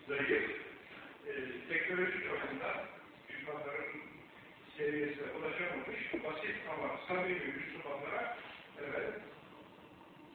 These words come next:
zebellah gibi başında, evet, nice zulümler yapan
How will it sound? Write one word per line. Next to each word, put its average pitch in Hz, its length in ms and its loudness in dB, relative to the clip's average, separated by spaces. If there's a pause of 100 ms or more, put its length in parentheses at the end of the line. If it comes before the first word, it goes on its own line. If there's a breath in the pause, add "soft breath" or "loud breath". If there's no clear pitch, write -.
(100)
zebellah 165 600 8
gibi - 400 0
başında, 143 600 -2 (680)
evet, - 340 -10
nice 220 200 -2
zulümler 185 440 2
yapan - 260 4